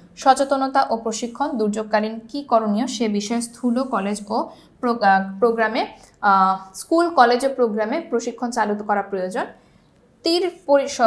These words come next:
সংরক্ষণ ও নদী ড্রেজিং, নদী ভাঙন ঠেকাতে বাঁধ ও জিও ব্যাগ ব্যবহার এবং নদী ড্রেজিং গুরুত্বপূর্ণ।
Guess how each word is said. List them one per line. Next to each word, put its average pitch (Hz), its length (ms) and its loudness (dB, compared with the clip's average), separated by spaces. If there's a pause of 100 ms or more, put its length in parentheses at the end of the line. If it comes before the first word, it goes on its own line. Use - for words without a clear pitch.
(460)
সংরক্ষণ 262 680 2
ও 233 100 -2
নদী 220 300 -2
ড্রেজিং, 185 440 -2 (600)
নদী 262 260 4
ভাঙন 339 340 2
ঠেকাতে 240 340 0
বাঁধ 226 540 6
ও 262 120 4
জিও 247 340 0
ব্যাগ 226 240 2
ব্যবহার 214 480 2
এবং 220 280 -2
নদী 208 340 0
ড্রেজিং 208 440 -2
গুরুত্বপূর্ণ। 185 580 -6